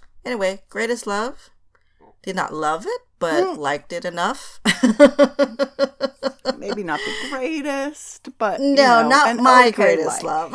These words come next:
Speaker 2: Yeah.
Speaker 1: <laughs> It's an okay like. <laughs> Okay, so afterwards, I was a little adrift. So what do you do when you're adrift? You have first dates.
Speaker 2: Mm-hmm.
Speaker 1: You got first dates.
Speaker 2: Mm-hmm.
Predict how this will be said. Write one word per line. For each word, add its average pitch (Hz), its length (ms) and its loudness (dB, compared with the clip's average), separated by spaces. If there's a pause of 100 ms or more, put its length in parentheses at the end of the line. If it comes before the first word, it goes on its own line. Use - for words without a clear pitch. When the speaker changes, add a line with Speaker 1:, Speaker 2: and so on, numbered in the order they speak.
(140)
Speaker 2:
Yeah. 226 180 0
Speaker 1:
<laughs> - 240 -6
It's 247 200 -4
an 269 220 -2
okay 233 340 -2
like. - 340 -10 (320)
<laughs> - 140 -6 (1200)
Okay, 214 380 -2 (100)
so 247 580 0 (500)
afterwards, 247 560 2
I 247 100 4
was 233 200 2
a 247 60 6
little 285 320 4
adrift. 170 640 -4
So 165 380 0
what 151 180 -4
do 160 60 -6
you 214 160 -4
do 220 260 -4
when 214 160 -6
you're 214 200 -8
adrift? 233 640 -10 (500)
You 151 80 -10
have 143 260 -8
first - 380 -10
dates. - 440 -14
Speaker 2:
Mm-hmm. 147 360 -8
Speaker 1:
You - 80 -4
got 277 160 -4
first 269 320 -10
dates. 294 340 -12
Speaker 2:
Mm-hmm. 214 400 -10